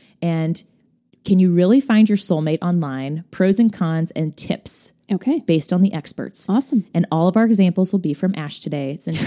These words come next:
Speaker 1: <laughs> I have not online dated. Yay.
Speaker 2: Thank you. Thank you so much.
Speaker 1: Thank you so much. Okay, let's talk about some interesting facts. This is from a Pew Research study from February of twenty twenty. The industry of online dating. How much revenue do you think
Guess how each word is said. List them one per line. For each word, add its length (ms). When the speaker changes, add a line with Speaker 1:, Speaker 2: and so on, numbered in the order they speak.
Speaker 1:
<laughs> 120
I 500
have 160
not 320
online 340
dated. 400
Yay. 720
Speaker 2:
Thank 220
you. 300
Thank 200
you 60
so 160
much. 260
Speaker 1:
Thank 140
you 60
so 100
much. 300
Okay, 180
let's 140
talk 160
about 200
some 140
interesting 400
facts. 360
This 140
is 140
from 200
a 60
Pew 440
Research 400
study 400
from 160
February 420
of 60
twenty 240
twenty. 360
The 200
industry 400
of 60
online 300
dating. 380
How 200
much 300
revenue 400
do 80
you 100
think 400